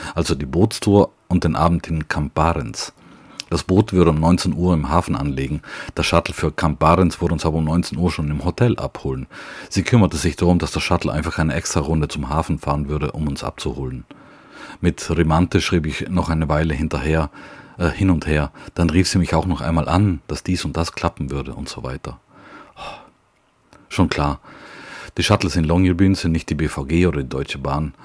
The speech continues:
aber Hurtigruten ist ein großer norwegischer Postschiff- und Touristikkonzern. So einen Service kriegt in Berlin, in Berlin nicht einmal eine Reederei hin, die sich nur um einen einzelnen Spreedampfer kümmern muss. Ja, ja, Berlin Blues.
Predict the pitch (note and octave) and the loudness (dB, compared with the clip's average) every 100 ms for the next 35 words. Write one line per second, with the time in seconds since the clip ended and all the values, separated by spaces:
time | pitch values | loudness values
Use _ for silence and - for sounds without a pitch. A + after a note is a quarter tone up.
0 | - F#2 E2+ D2 - - A#2 - F2 F2 | -2 2 2 0 -8 0 2 2 -2 -2
1 | F2+ F2+ D#2 E2 D2+ E2+ F2+ D#2+ D2+ E2 | -2 -2 -2 -2 -2 -2 0 0 2 2
2 | D#2+ C#2+ D2 D2 F2+ - - D2+ - C#2+ | 0 -2 -6 -6 -6 -4 -4 -6 -6 -8
3 | - D#2 E2+ - E2 - - - C2+ - | -6 -4 -4 -6 -14 -14 -12 -10 -6 -6
4 | A2+ C#3 - _ _ _ _ - E2 E2 | -6 -6 -10 _ _ _ _ -10 -2 2
5 | E2 E2+ D#2 F2+ F2 E2+ - F#2 - D2+ | 4 4 2 0 0 -2 -2 -2 0 0
6 | C#2+ D#2+ D#2 E2 D#2 D#2 E2+ E2 - D2+ | 0 -2 -2 -4 -2 0 0 0 -4 -2
7 | D2+ D2 D2 D2+ C#2+ C#2+ C#2 B1+ E2+ D#2+ | 0 -2 -2 -4 -2 -4 -4 -2 -2 0
8 | D2+ D2 - - D#2+ D#2 E2 F2 D#2 D#2+ | -4 -4 -14 -6 -4 -2 2 2 2 0
9 | C#2+ C2 D#2 - C#2+ C2+ - D#2+ D2 B1+ | -2 -4 -6 -6 -8 -8 -4 -4 -4 -6
10 | - - - - B2 B2 - _ _ _ | -10 -10 -12 -10 -12 -12 -16 _ _ _
11 | _ _ - - - - - - _ C#2+ | _ _ -20 -20 -20 -20 -20 -20 _ -6
12 | C2+ B1+ B1+ B1+ _ - A#1+ B1+ - - | -6 -6 -8 -10 _ -14 -12 -14 -14 -16
13 | - - | -16 -18